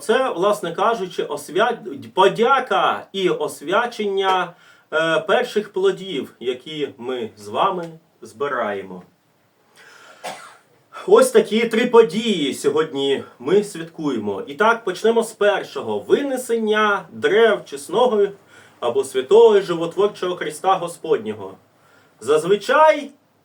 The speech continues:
першого серпня починалися в Константинополі, в Візантії, епід-, епідемії. От припадало так. Там дуже жарко. І ті часи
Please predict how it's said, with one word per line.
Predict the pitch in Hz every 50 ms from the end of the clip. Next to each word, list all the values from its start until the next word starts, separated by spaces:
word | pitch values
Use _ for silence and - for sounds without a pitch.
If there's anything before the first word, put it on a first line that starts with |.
| _ _ _ _
першого | 214 254 294 285 226 220 - - 180 151 156 156
серпня | - - - 214 240 269 285 277 - - 269 262 269 269 277 277 277 269 262 - _ _ _ _ _ _ _ _ _
починалися | 147 139 143 - 156 151 165 185 214 226 233 233 233 226 - - 220 220 220 220 220 214 208 - - _
в | _
Константинополі, | - 165 170 165 - - - 165 156 156 - 170 156 151 143 156 185 202 - 226 226 233 233 247 247 254 254 - - _ _ _ _ _ _ _ -
в | 160
Візантії, | 175 220 208 185 226 220 214 214 - 208 208 202 202 190 180 165 -
епід-, | 170 190 185 - 175 165 - - - - - 170
епідемії. | 180 160 - 170 - - 113 131 120 110 104 104 101 98 98 98 - - - _ _ _ _ _ _ _ _ _ _ _ _ _ _ _ _ _ _ _ _ _ _ _ _ _ _
От | - 113 110 - - _ _ _
припадало | - 151 156 - 165 156 160 170 175 185 170 156 139 127
так. | 123 - 120 113 104 95 - - _ _ _ _ _ _ _ _ _ _ _ _ _ _ _ _ _
Там | - 131 120 113 107
дуже | 117 120 113 110 107
жарко. | 101 104 135 185 202 190 - - - - 104 - - _ _ _ _ _ _ _ _ _ _ _ _ _ _ _
І | - 110
ті | - - 131 123
часи | - 123 113 - - - 165 190 190 175 165